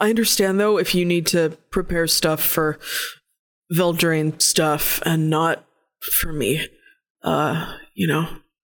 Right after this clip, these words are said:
I've been waiting a while. I can wait another day."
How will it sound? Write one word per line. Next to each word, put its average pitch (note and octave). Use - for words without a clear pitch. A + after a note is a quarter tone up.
I've -
been E3
waiting D#3+
a E3
while. E3
I E3
can E3
wait D3
another D#3
day." D#3